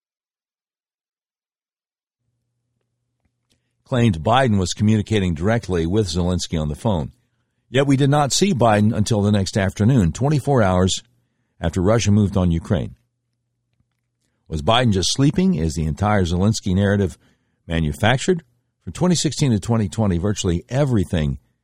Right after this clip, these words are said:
hidden behind the cloak of anonymous senior U S official ended up false. Trump Russia, Russian bounties, et cetera. I have no reason to believe that this one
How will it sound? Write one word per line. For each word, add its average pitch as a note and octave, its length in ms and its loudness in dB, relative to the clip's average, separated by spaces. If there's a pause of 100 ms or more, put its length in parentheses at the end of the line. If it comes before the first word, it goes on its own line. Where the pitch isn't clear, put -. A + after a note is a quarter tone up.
(480)
hidden B2+ 180 0
behind G2 260 2
the E2 60 -4
cloak A2+ 280 0
of D#2 100 -4
anonymous F#2+ 420 -2 (100)
senior F#2 300 0
U E2+ 180 -2
S E2 160 -6
official E2+ 460 -6
ended F2 200 -2
up E2+ 120 -4
false. - 500 -6 (220)
Trump - 280 -8
Russia, G2+ 560 0 (300)
Russian D2 300 -8
bounties, G2 720 -4
et - 120 -12
cetera. D#2+ 420 -4 (400)
I D#3 40 -10
have D#3 120 -2
no A3 540 6
reason F#2+ 380 2
to D2+ 60 -2
believe C#2+ 520 -6 (1500)
that G2+ 140 -2
this D#3+ 200 2
one F2 240 0